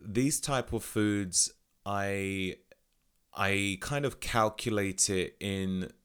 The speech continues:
my time when I wanna eat what I call sin food. And I think to myself, "All right, if I have this, this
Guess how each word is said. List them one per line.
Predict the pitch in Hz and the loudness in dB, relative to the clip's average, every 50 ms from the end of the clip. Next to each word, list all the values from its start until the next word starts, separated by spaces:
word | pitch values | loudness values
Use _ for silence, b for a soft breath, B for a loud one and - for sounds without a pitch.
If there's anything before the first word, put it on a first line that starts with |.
| _ - | _ -8
my | - 98 101 101 | -4 -2 -2 0
time | 98 - - 104 98 92 90 90 | 0 -2 0 0 0 0 0 0
when | 92 92 | 0 0
I | 92 | 0
wanna | 92 95 95 90 82 - | 0 0 0 -2 -4 -6
eat | - 101 104 98 - - | -4 -4 -4 -4 -6 -6
what | - 87 - - | -6 -4 -2 -2
I | 87 80 | -4 -4
call | - - - 82 78 78 | -6 -8 -8 -8 -2 2
sin | - - - 127 127 117 | 4 4 4 4 0 -2
food. | - - 80 73 71 - B B B B B B B B B B B - | -6 -6 -6 -6 -6 -8 B B B B B B B B B B B -2
And | 92 104 107 107 104 104 104 - | 0 2 2 4 2 2 0 0
I | - 101 95 | -2 -4 -2
think | - - 120 107 - - | 0 0 0 0 0 -2
to | - 104 | -4 -2
myself, | 101 98 95 92 - 104 98 95 92 92 - - - - | -2 -2 2 2 2 4 4 4 4 2 0 -4 -10 -4
"All | - 101 | -2 0
right, | 98 90 87 85 - - _ _ _ _ _ _ - - b b b b b b b b b b - | 2 2 2 0 -2 -8 _ _ _ _ _ _ -12 -12 b b b b b b b b b b 0
if | - 110 104 120 | 0 0 4 4
I | 117 113 | 4 4
have | 107 120 127 127 120 - | 6 4 2 2 2 2
this, | 135 139 131 - - | 2 4 4 4 2
this | - - 117 107 - | 2 0 0 0 0